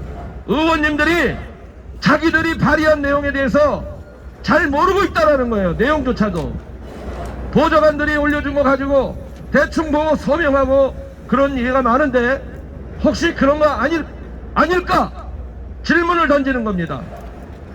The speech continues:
우리는 차별 자체를 금-, 금하는 거 너무 좋은 거예요.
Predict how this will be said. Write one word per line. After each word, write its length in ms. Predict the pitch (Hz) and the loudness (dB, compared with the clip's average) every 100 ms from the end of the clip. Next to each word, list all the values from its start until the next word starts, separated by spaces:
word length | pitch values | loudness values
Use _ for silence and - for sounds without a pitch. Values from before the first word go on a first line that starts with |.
| - - - | -16 -8 0
우리는 500 | 247 330 330 269 180 - - - - - - - - - - | 4 4 4 2 -2 -8 -12 -12 -12 -12 -14 -14 -14 -14 -8
차별 560 | - 294 320 330 294 - | 0 2 2 2 0 0
자체를 720 | 254 - 311 330 339 220 - | -2 0 0 2 0 -4 -4
금-, 380 | 240 294 302 - | -4 -2 -4 -2
금하는 420 | 262 294 294 285 | 2 4 2 2
거 240 | 277 208 - - - - | 0 0 -6 -12 -12 -2
너무 260 | 185 277 381 | 2 2 2
좋은 280 | 277 339 330 | 2 2 2
거예요. 380 | 339 294 160 | 4 4 2